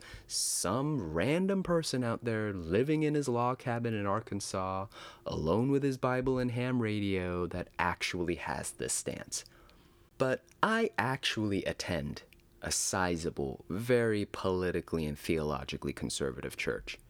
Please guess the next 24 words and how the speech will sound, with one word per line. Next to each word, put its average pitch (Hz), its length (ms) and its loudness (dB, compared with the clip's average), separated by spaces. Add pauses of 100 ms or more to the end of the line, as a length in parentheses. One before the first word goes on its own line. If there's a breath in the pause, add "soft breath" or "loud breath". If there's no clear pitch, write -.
(420 soft breath)
The 113 100 2
bulk 170 360 2
of 113 100 -4
my 98 160 0
friends - 720 -2
are 82 120 -2
very 113 440 0
conservative - 720 -6
and 90 140 0
vote 95 220 2
Republican. - 640 -6 (640 loud breath)
I've 151 200 2
attended 135 540 0
a 101 60 -2
conservative 110 800 0
evangelical 90 720 -2
Christian 73 400 -4
conference 67 540 -6
with 78 160 -2
thousands 110 840 0
of 78 160 -2
conservative 73 840 -2
Bible-believing 62 800 -4
Christians. - 540 -8